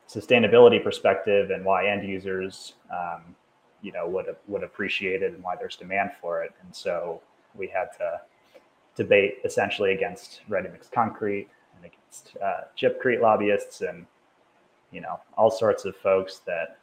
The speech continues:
wanted to, or are afraid rather of mass timber,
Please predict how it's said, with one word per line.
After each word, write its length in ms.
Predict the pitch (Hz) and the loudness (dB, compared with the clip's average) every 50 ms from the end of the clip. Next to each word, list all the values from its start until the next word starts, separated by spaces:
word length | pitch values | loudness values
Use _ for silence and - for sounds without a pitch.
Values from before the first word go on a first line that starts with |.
| _ _ _ | _ _ _
wanted 400 | 107 101 95 92 92 90 87 90 - | -6 -4 -4 -4 -4 -6 -10 -14 -16
to, 460 | - - 95 87 87 82 85 85 - _ _ _ _ _ _ - | -14 -12 -10 -10 -10 -10 -10 -14 -16 _ _ _ _ _ _ -10
or 300 | 101 95 90 87 90 - - | -8 -6 -6 -6 -8 -8 -6
are 280 | 95 95 92 92 92 92 | -4 -4 -2 -4 -4 -6
afraid 320 | 92 - - 101 95 90 90 | -6 -4 0 0 0 0 -2
rather 360 | 92 90 90 90 92 90 90 | -4 -6 -6 -6 -6 -8 -8
of 180 | 90 87 87 87 _ _ - | -10 -10 -12 -16 _ _ -14
mass 260 | 92 90 90 - - | -12 -12 -12 -12 -14
timber, 480 | - 98 92 90 92 90 87 87 85 | -14 -14 -12 -10 -10 -10 -12 -12 -14